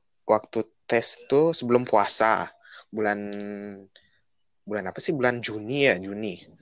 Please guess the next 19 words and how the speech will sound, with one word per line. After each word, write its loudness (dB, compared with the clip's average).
Tahun 4
dua 6
ribu 4
lima 2
belas 0
tuh -6
masih -2
Juni. -4
Juni -4
tuh -4
belum -4
puasa -2
deh -4
kayaknya. -10
Ah, -10
Juni. -4
Bulan 2
Juni. -4
Pas 2